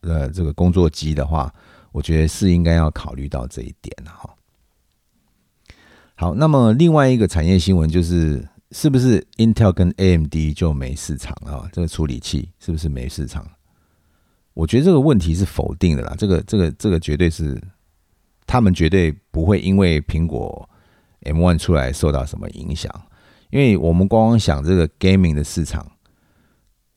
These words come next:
呃，现在是A M D跟 Intel 两个打对头嘛，那他们还是会主导这个市场，然后大部分的软体开发商，他们还是会在X八六，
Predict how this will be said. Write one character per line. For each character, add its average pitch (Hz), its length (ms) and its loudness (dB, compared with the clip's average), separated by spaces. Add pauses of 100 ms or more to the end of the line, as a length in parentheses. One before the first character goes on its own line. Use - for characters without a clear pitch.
(100)
呃， 78 280 -2
现 107 140 2
在 101 80 4
是 98 160 2
A 98 180 4
M 87 80 4
D 87 160 2
跟 82 380 4
Intel 87 400 2
两 60 160 -6
个 65 80 -6
打 65 200 -8
对 78 180 -2
头 - 200 -6
嘛， - 300 -12 (720)
那 92 1080 2 (320)
他 - 160 0
们 165 140 4
还 104 140 4
是 127 100 2
会 127 100 4
主 95 200 0
导 71 160 0
这 80 100 -2
个 76 80 0
市 76 220 -6
场， 76 180 -8 (340)
然 87 160 0
后 92 420 2 (1400)
大 123 240 -2
部 98 260 0
分 82 300 0
的 65 280 -2
软 82 220 2
体 80 140 0
开 82 180 2
发 78 160 2
商， 78 480 -2
他 92 160 0
们 76 140 4
还 78 160 -2
是 90 160 -2
会 85 160 4
在 78 200 -4
X - 300 -12
八 - 200 -10
六， - 200 -12